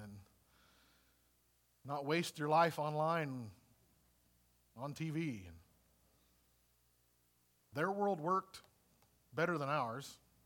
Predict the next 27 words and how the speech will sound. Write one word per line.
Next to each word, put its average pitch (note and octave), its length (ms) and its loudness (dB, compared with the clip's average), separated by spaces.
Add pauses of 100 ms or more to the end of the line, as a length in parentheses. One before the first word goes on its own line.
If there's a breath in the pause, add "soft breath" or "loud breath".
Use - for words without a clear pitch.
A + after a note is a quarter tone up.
(520)
It C#3 60 -10
wasn't C#3+ 260 -2
perfect C#3+ 420 0
by C3+ 180 0
any D3+ 120 -2
means, B2+ 480 -8 (1500 soft breath)
but C3+ 200 2
ours G#3 260 2
is G#3 160 -8
really, F3+ 300 -2
really F3+ 280 -2
bad. E3+ 400 2 (1900 loud breath)
I C#3 200 0 (280)
would D3+ 260 -4
be F3 120 0
time F#3+ 320 4
to F3+ 80 -2
look F#3 220 0
back F3+ 280 4
and D#3 100 -8
say, E3 460 2 (100)
"How D3+ 220 0
did F#3 220 -2
it F3 240 -2
used F3 260 -6
to D#3 60 -10
work?" D#3+ 340 0